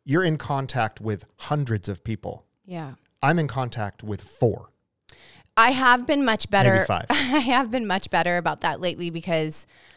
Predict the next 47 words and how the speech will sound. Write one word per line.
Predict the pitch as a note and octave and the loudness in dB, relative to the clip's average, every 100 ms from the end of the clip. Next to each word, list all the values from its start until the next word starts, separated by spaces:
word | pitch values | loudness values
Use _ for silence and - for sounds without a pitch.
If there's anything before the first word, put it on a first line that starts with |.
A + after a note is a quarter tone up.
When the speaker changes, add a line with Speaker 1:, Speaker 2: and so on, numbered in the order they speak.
| _ - | _ -2
Speaker 2:
I've | F#3+ F3 | -2 0
realized | F3+ E3+ E3 D#3 | 2 4 2 0
that | E3 D#3 - | -2 -2 -2
I | E3 E3+ | -2 -2
can't | - G#3 F#3+ - | -6 -4 -4 -4
quite | - - F3+ E3 D#3 - _ _ _ _ | -10 0 2 2 -2 -6 _ _ _ _
keep | - - G3 - _ - | -10 -4 -2 -4 _ 0
up | E3 - F3+ | 0 0 -6
with | E3+ D#3 - _ _ _ _ | -6 -6 -12 _ _ _ _
th-, | E3 - | -14 0
as | F3 E3 | 0 2
many | F3+ E3+ E3 | -2 -2 -4
people | E3+ - E3 D3+ | -8 -6 -4 0
as | D3+ D#3+ | 0 0
I | D#3 | -2
want | D#3 D3+ D#3+ - | -2 -4 -4 -6
to | A#3 | -10
keep | C4+ C4 | -10 -4
up | B3 B3 | -6 -2
with, | B3 B3+ - | -4 -4 -6
especially | F3+ - G3+ F#3+ G#3 | -10 -4 -4 -2 -4
with | G3 F3+ | -6 -4
as | E3+ D3+ | -6 -6
busy | D#3+ D#3+ A3 | -6 -6 -4
as | B3+ B3+ | -2 -2
I've | B3+ B3 | -4 -4
been. | C#4 C#4+ D4 - - - - | -6 -4 -8 -12 -20 -20 -6
But | C4 | -6
see, | - C4+ | -2 -2
that's | G#3+ A#3 B3 | 2 0 0
been | - A#3 G#3 | -2 -2 -2
a, | F3+ - | -6 -4
a | F#3+ | -4
big | F3+ F#3+ F3 | 0 0 0
issue | G3+ - A3 F#3+ | -2 -2 -2 -4
for | - E3 | -4 -4
me | E3 D#3+ D#3+ | -2 0 0
is | D#3 | -2
because | - E3 F3 E3 D#3 - - _ _ _ _ _ _ _ _ _ _ | -4 -6 -2 -2 -2 -8 -12 _ _ _ _ _ _ _ _ _ _
doing | G#3+ C4 C4+ A#3 G3+ | 0 2 2 2 0
as | F#3 | 0
much | G3 G3 | -2 -2
as | G3 | -2
I've | F#3 F3 | 0 0
been | F3 E3+ | -4 -4
doing | A#3 D4 C4 F#3+ | -2 0 0 -2
lately, | E3+ F3+ E3 E3 E3 | -4 -4 -4 -2 -4